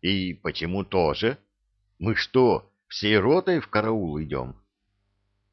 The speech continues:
Ну, кто в караул, а кто и по камерам, уточнил Юрий. Троих сажают.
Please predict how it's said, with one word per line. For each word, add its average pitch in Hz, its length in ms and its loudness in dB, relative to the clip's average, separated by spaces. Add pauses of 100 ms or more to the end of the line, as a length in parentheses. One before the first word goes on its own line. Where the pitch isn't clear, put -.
(280)
Ну, 123 540 0 (320)
кто - 340 0
в - 60 -14
караул, 90 640 -2 (260)
а 80 120 0
кто - 200 -2
и 131 80 2
по 65 180 -4
камерам, 101 640 -4 (500)
уточнил 85 580 -4
Юрий. 87 480 -4 (760)
Троих 165 680 2
сажают. 73 760 -4